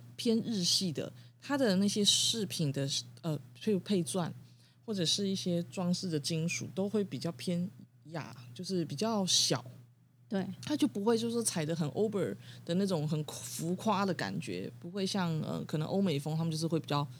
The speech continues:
Speaker 1: 金属的亮啊，或者什么都比较大，然后亮片啊，或者什么。然后我就觉得说它就是一个，呃，设计师自己本身也跟他那个个性是有关系的。所以我很想问问月玲姐，
Speaker 2: 对。
Speaker 1: 依你自己，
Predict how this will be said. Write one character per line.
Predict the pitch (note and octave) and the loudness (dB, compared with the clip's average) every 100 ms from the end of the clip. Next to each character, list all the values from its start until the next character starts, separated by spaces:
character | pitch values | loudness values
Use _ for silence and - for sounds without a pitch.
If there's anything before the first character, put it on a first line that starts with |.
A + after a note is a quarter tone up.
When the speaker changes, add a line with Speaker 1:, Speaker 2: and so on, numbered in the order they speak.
| - - | -20 -10
Speaker 1:
金 | - F#3 | 0 2
属 | G3 D3+ C3+ | 2 2 0
的 | D3 | 2
亮 | E3 F3+ D#3 | 2 2 2
啊， | D3+ | 2
或 | D#3+ | 2
者 | E3+ | 0
什 | D3 | 0
么 | |
都 | C#3+ | 0
比 | D#3+ | 0
较 | C3 | -2
大， | - E3 G2+ G2+ - - - _ | -2 -2 -2 -6 -12 -20 -20 _
然 | D3+ | -4
后 | E3+ | 0
亮 | F#3+ F#3 D#3 | 2 2 0
片 | C3 F#3 D3+ | 0 0 0
啊， | D3 D3 | 0 0
或 | D#3+ | 0
者 | E3 | 0
什 | D#3+ F2+ | -2 -4
么。 | E2+ - - - - | -8 -12 -20 -20 -4
然 | E3 | 0
后 | G#3+ | 2
我 | |
就 | F3+ | 2
觉 | G3+ F3 | 2 0
得 | D#3+ | 0
说 | D#3+ E3 | 0 -2
它 | G3 | 0
就 | B3 A#3 | 0 2
是 | A#3+ | 2
一 | G#3 - | 0 -2
个， | F3+ D3+ C#3+ - - - - - | -2 0 0 -2 -10 -20 -20 -8
呃， | D3+ C3 F#2+ - - | -4 -2 -4 -6 -10
设 | - C4 | 0 4
计 | A#3 A#3 | 4 2
师 | G#3+ | 0
自 | G#3 G#3 | -2 -2
己 | F3 | -2
本 | - C3+ C3 | 0 0 0
身 | D#3 D#3 | -2 -4
也 | A#2 | -4
跟 | D3 | -2
他 | E3+ E3+ | 0 0
那 | E3 | 0
个 | D3 - - - - - | -2 -2 -8 -20 -20 2
个 | A#3 | 6
性 | F3+ F#3 | 6 4
是 | E3+ E3 | 0 0
有 | A2 | -2
关 | - C#3+ C#3+ | -2 0 0
系 | - C#3+ | 0 -4
的。 | C3 - - - - - | -2 -4 -6 -14 -20 -4
所 | C4+ | 2
以 | C4+ G#3+ G3 G3 | 2 2 -2 -6
我 | G3 | 2
很 | G#3+ A#3 | 4 4
想 | G#3 F#3+ | 4 2
问 | G#3 | 2
问 | G3+ | 2
月 | G#3 | 2
玲 | F3+ | 2
姐， | E3 B2+ | 0 -2
Speaker 2:
对。 | - - - | -6 -14 0
Speaker 1:
依 | C4 | 4
你 | C#4+ F3 | 6 6
自 | C#3 F3+ | 4 0
己， | E3+ A2+ F#2 | -2 -4 -6